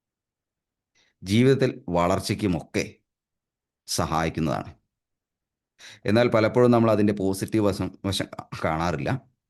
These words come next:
കൂടുതലും അതിൽ നിന്നുണ്ടാവുന്ന നെഗറ്റീവായിട്ടുള്ള കാര്യങ്ങളിലേക്കാണ്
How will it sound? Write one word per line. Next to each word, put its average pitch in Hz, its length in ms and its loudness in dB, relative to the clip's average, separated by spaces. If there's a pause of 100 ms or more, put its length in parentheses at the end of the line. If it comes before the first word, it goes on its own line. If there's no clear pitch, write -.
(380)
കൂടുതലും 147 440 4 (100)
അതിൽ 110 200 4
നിന്നുണ്ടാവുന്ന 95 560 2 (220)
നെഗറ്റീവായിട്ടുള്ള 95 800 -2
കാര്യങ്ങളിലേക്കാണ് 78 760 -4